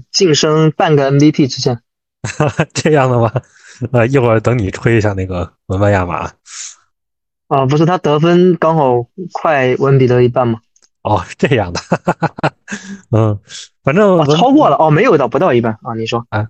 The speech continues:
Speaker 2: 文班也挺值得说的嘛，一会儿我们也，也说一说。嗯，那还是先，
Speaker 1: 嗯。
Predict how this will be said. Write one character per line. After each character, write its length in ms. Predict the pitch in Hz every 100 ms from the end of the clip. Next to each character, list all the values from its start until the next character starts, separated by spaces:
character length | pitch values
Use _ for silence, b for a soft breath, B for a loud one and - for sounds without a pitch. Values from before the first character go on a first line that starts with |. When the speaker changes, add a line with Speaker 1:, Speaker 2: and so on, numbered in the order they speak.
| -
Speaker 2:
文 160 | 131
班 160 | 175 202
也 140 | 165
挺 180 | - 107
值 100 | 113
得 140 | 123
说 180 | 127 131
的 80 | 123
嘛， 80 | 104
一 80 | 120
会 160 | 110 117
儿 20 |
我 60 |
们 120 | 95 104
也， 160 | 87
也 140 | 87 85
说 200 | - 110
一 100 | 87
说。 200 | - - _ _ b b b b _ _ _ _ _
嗯， 280 | 107 101 98 127
那 80 |
还 180 | 165 147
是 140 | 190 214
先， 180 | 185
Speaker 1:
嗯。 80 | 190